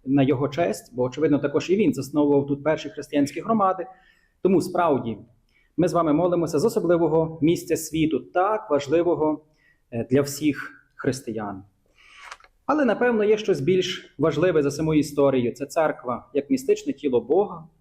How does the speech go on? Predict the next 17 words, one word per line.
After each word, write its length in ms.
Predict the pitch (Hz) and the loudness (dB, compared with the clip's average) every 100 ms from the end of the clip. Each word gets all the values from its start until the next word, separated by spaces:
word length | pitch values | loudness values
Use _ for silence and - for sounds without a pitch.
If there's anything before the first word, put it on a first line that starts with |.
| _ _ _ | _ _ _
який 220 | 143 180 220 | -4 0 2
не 100 | 190 | 2
обмежується 640 | 175 220 208 143 127 120 | 2 0 2 2 0 0
мурами, 580 | 120 185 160 147 127 - - - | 2 4 4 4 2 -4 -14 -12
історією, 800 | 131 - 151 170 165 143 127 - | -12 -2 2 2 2 2 2 0
традиціями, 640 | 120 120 190 - 147 127 - _ _ | -6 -2 -4 0 2 2 -2 _ _
традиціями, 800 | 151 139 170 180 165 147 135 139 - _ _ _ _ - | 0 2 2 0 0 0 0 -4 -14 _ _ _ _ 0
бо 60 | 170 | 2
є 80 | 190 | 2
святою 400 | 175 156 185 170 | 2 2 4 4
інституцією, 640 | 151 139 151 170 180 156 | 2 0 2 2 2 2
яку 120 | 147 143 | 0 0
Господь 360 | 143 - 190 | 0 0 2
залишив 320 | 139 131 - | 2 2 0
нам 120 | 175 143 | -2 0
для 120 | 143 | 0
спасіння, 640 | - 123 - 214 185 | -2 -8 -4 -2 -2